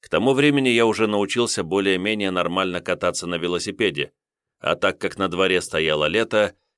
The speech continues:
я без особых проблем добирался на велосипеде до офиса, хотя поездка меня порядком выматывала.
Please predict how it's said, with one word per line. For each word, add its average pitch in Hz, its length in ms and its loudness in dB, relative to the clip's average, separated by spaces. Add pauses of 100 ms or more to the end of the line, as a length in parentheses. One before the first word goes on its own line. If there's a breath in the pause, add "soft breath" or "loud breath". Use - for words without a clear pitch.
(140)
я 95 360 2
без 110 200 0
особых 101 440 0
проблем 92 480 0
добирался 87 560 2
на 85 140 -4
велосипеде 80 680 -4
до 73 180 -2
офиса, 110 720 0 (300)
хотя - 420 -2
поездка 95 540 0
меня 87 280 -2
порядком 82 640 -2
выматывала. 76 840 -4